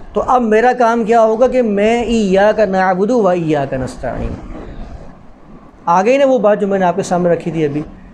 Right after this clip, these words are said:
कि निज़ाम के बारे में अल्लाह ने ख़ुद गवाही दी है कि निज़ाम सिर्फ़ एक का चलेगा। तो इय्याका नअबुदु व इय्याका नस्तईन। अब जब मैं इन तमाम बातों को, तीन बातों का एतराफ़ कर चुका हूँ, तो चौथा काम मेरा ये है कि अब मुझे अपनी ज़िंदगी कैसे गुजारनी है।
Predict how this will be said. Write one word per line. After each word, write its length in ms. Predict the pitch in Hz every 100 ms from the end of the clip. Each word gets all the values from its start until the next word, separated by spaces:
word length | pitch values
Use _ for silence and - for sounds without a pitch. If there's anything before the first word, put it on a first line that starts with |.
| - -
कि 100 | 180
निज़ाम 680 | 170 151 175 196 247 269 262 - - -
के 100 | 220 180
बारे 360 | 165 185 214 214
में 460 | 214 233 247 254 254 - - - -
अल्लाह 300 | 175 202 220
ने 140 | 226
ख़ुद 280 | - 302 269
गवाही 380 | 254 233 226 233
दी 180 | 190 208
है 80 | 226
कि 120 | 233
निज़ाम 360 | 190 170 190 196
सिर्फ़ 260 | 202 -
एक 180 | 170 165
का 80 | 156
चलेगा। 460 | 139 123 120 - - - - - - - - - - -
तो 60 |
इय्याका 520 | 202 226 220 240 254 240
नअबुदु 460 | 233 233 233 247
व 100 | 226
इय्याका 400 | 226 214 220 233
नस्तईन। 580 | 226 - 214 214 240 240 - - - - - -
अब 200 | 247 190
जब 180 | 262 254
मैं 220 | 240 262
इन 240 | 262 254
तमाम 400 | 233 208 226 247 208
बातों 280 | 202 220 208
को, 140 | 220
तीन 320 | 214 233 254
बातों 260 | 202 196 208
का 140 | 220 202
एतराफ़ 380 | 190 190 202 202
कर 120 | 196
चुका 260 | 202 202 214
हूँ, 260 | 226 277
तो 120 | 233 240
चौथा 360 | 226 220 262 269
काम 220 | 254 233
मेरा 200 | 214 214
ये 240 | 202 214
है 100 | 240
कि 80 | 247
अब 160 | 214 233
मुझे 260 | 233 214 220
अपनी 200 | 202 220
ज़िंदगी 300 | 180 190 190
कैसे 220 | 175 170
गुजारनी 360 | 147 127 123 123
है। 180 | 123